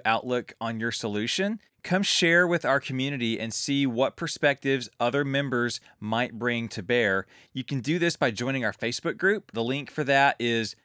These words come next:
bit ly slash beauty hunters community. And that's bit ly spelled B I T dot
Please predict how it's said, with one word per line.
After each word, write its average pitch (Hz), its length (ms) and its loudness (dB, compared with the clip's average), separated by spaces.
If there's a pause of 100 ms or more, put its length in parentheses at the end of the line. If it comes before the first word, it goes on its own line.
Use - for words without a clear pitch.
(100)
bit 139 240 0
ly 147 380 -2
slash 127 640 2 (200)
beauty 123 360 0
hunters 123 520 -2 (100)
community. 95 600 -6 (240)
And 107 160 -4
that's 110 160 -2
bit - 280 0
ly 131 100 0
spelled 110 400 0
B 117 160 0
I 110 100 4
T 110 520 -4 (140)
dot 110 420 2